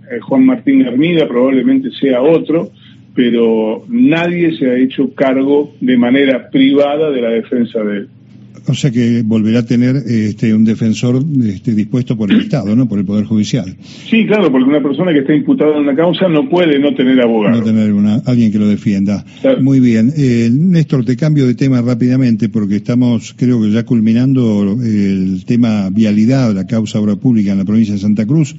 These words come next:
Speaker 2: Estamos cerca ya del final de las declaraciones, este, de las defensas.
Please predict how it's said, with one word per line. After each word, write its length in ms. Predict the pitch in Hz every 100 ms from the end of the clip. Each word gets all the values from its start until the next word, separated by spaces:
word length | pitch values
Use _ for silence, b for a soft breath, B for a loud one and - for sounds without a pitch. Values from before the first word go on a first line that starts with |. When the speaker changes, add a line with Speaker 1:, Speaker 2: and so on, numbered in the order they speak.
| B B -
Speaker 2:
Estamos 360 | 101 120 120
cerca 280 | 143 143 120
ya 120 | 117
del 140 | 131 107
final 320 | 120 170 135
de 60 | 107
las 120 | 98
declaraciones, 880 | 101 104 104 101 123 123 107 - B B B -
este, 420 | 110 104 92 -
de 400 | 101 98 95 92
las 180 | 98 82
defensas. 640 | 98 156 147 117 95 -